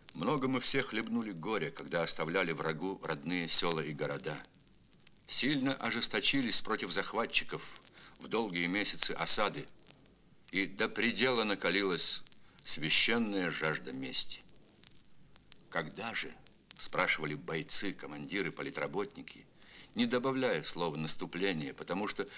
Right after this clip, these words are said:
и без того было ясно, о чём идёт речь. На это можно было ответить только одним словом: «Скоро». День и план наступления держались в строжайшей тайне.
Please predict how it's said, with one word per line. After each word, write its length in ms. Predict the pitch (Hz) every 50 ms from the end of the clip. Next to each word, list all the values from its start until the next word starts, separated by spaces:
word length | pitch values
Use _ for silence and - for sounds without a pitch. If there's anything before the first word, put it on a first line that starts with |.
| - -
и 80 | 123 196
без 220 | - 127 127 -
того 260 | - 127 123 135 127 110
было 180 | 92 87 85
ясно, 460 | 82 80 92 101 98 - - 87 - -
о 100 | - 80
чём 300 | - - 110 110 98 87
идёт 220 | 80 80 76 -
речь. 320 | 67 67 - - - - - - - - - - - - - - - - - - _ - - - - - - -
На 160 | 85 87 92
это 220 | 123 139 - -
можно 320 | 123 131 135 135 127 127 117
было 240 | 120 131 123 123 -
ответить 560 | 110 104 - 92 113 123 120 - 117 - -
только 320 | 107 107 110 - - 101
одним 320 | 95 85 85 110 120 113 -
словом: 500 | - - 78 78 76 71 71 69 67 - - _ - - - - -
«Скоро». 520 | - - - - - 104 101 82 - - - - - - - - - - - - - - - - - -
День 340 | - - - 123 135 143 131 -
и 80 | - 101
план 340 | - 98 104 123 127 120 117
наступления 720 | 113 110 - 98 87 85 101 127 139 131 101 78 65 - - - - - - - -
держались 580 | - - 95 - - 104 113 120 120 110 - -
в 100 | - -
строжайшей 580 | - - 87 82 80 98 101 104 - - 90
тайне. 460 | - - 76 71 65 64 - - -